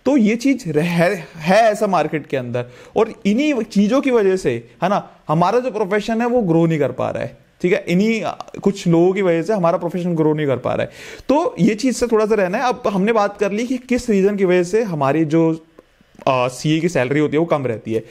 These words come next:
अब कैसे इसको बढ़ाना है, और अगर आप even स्मॉल टाउन में भी हो तो किस तरीके से आप उसके अंदर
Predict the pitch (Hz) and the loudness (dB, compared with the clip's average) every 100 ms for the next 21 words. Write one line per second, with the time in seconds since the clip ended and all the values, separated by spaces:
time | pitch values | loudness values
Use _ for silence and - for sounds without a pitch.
0 | - - 226 226 180 233 247 247 190 160 | -16 -2 -2 0 0 0 0 0 2 0
1 | 165 185 214 - - _ 170 202 - 160 | 0 -2 -6 -10 -20 _ -2 0 0 0
2 | 208 226 208 202 233 - - 180 170 180 | 0 0 -2 -4 -4 -6 -6 0 2 2
3 | 220 220 156 160 196 196 208 190 196 202 | 0 0 0 0 0 0 0 2 4 2
4 | 220 220 202 - 190 190 208 214 185 - | 0 -4 -4 -2 0 0 0 0 0 -4
5 | 170 - 185 185 190 190 | -8 -4 -2 2 0 -2